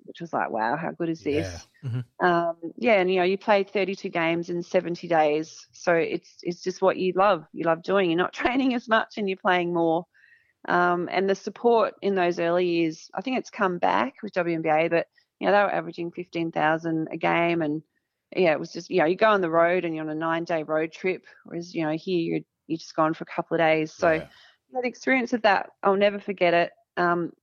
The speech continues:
Speaker 1: thankfully, at the time, the, our dollar wasn't great, <laughs> so, so what you got paid, 'cause,
Speaker 3: Yeah.
Speaker 1: you know, my,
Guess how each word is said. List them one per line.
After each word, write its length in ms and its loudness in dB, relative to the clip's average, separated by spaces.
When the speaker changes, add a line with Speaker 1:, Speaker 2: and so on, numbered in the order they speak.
Speaker 1:
thankfully, 400 0
at 100 0
the 60 -8
time, 640 2
the, 160 -6
our 80 2
dollar 320 0
wasn't 320 -4
great, 440 0
<laughs> 40 -20
so, 320 -2
so 180 -2
what 200 0
you 80 -4
got 180 2
paid, 320 0
'cause, 200 -10
Speaker 3:
Yeah. 160 -4
Speaker 1:
you 60 -2
know, 240 0
my, 320 -6